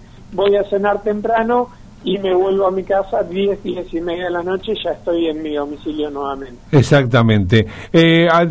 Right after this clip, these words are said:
Speaker 2: tocaste un tema que tiene que ver con el deporte, que tiene que ver con las canchas de fútbol cinco, también hasta las diez de la noche, tope máximo.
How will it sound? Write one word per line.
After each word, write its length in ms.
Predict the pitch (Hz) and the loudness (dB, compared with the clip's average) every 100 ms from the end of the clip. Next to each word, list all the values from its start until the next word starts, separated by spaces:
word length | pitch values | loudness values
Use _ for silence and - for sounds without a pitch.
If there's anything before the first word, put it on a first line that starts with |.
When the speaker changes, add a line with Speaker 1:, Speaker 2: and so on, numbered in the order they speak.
| 147 | 2
Speaker 2:
tocaste 360 | 175 202 180 | 4 4 4
un 120 | 208 180 | 4 6
tema 240 | 208 208 | 6 6
que 80 | 180 | 6
tiene 240 | 185 180 | 6 6
que 60 | 175 | 6
ver 120 | 180 | 6
con 140 | 170 160 | 6 6
el 100 | 151 | 6
deporte, 520 | 151 160 147 131 131 | 6 4 4 2 2
que 100 | 147 | 4
tiene 240 | 160 160 | 6 6
que 80 | 147 | 6
ver 180 | 160 147 | 4 4
con 460 | 156 156 160 156 | 4 4 4 6
las 260 | 151 147 131 | 6 6 2
canchas 440 | - 156 151 147 | 2 2 4 4
de 80 | 131 | 4
fútbol 420 | 131 147 143 151 | 4 4 6 4
cinco, 480 | 123 156 139 120 127 | 4 4 6 6 2
también 440 | 127 131 135 175 180 | 4 4 6 6 6
hasta 180 | 143 139 | 4 4
las 140 | 123 | 6
diez 160 | 151 131 | 6 6
de 80 | |
la 100 | 147 | 6
noche, 380 | 151 135 - 107 | 6 6 4 2
tope 340 | - 139 131 139 | 4 2 4 2
máximo. 560 | 120 95 107 95 87 | 2 0 0 2 2